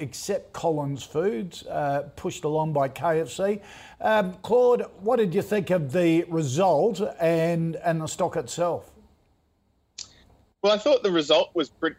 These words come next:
Speaker 2: pretty good, actually. Funnily enough, if we rewind the clock, you know, almost two years now, I actually thought that, uh, Collins Food would do quite badly in covid, but, you know, the opposite's been true. It barely even needed any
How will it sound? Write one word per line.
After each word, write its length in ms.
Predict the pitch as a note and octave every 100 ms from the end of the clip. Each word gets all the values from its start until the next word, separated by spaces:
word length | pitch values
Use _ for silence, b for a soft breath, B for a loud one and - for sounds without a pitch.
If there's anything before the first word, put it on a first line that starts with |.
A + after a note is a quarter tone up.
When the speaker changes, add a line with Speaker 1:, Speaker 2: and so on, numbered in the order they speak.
| _
Speaker 2:
pretty 200 | - D#3
good, 240 | B2+ E3 D3+
actually. 340 | C3+ - D3
Funnily 400 | C#3 E3 E3 D3+
enough, 220 | C3+ C#3+ -
if 100 | C3+
we 100 | -
rewind 500 | B2 C#3 C3+ C3+ C3+
the 60 | A#2+
clock, 340 | - C3 B2 - _ _
you 60 | B2
know, 160 | A2
almost 340 | A2 B2 A#2 -
two 140 | C#3
years 400 | B2 A#2+ C3+ -
now, 260 | B2 A2+ A2+
I 220 | B2 C3+
actually 320 | C3 - B2
thought 320 | - B2 G#2+
that, 180 | A2+ A2+ -
uh, 240 | A2+ A2
Collins 400 | - B2+ A#2+ A#2
Food 240 | - B2 A2+
would 140 | A#2
do 140 | G#2+ A#2
quite 340 | - A#2 G2
badly 520 | A2+ A2+ B2+ B2+ A#2
in 80 | G#2+ -
covid, 360 | A2 G#2+ G#2+ G2
but, 240 | G#2+ -
you 80 | B2+
know, 140 | A#2+
the 140 | A#2+ -
opposite's 420 | C#3 - - -
been 280 | - A#2 A2
true. 380 | - D3 C#3 B2+
It 120 | A#2
barely 380 | C3 C3+ C3 B2
even 240 | A#2 A2
needed 280 | A2+ A#2 A2+
any 320 | A#2 A2+ A2+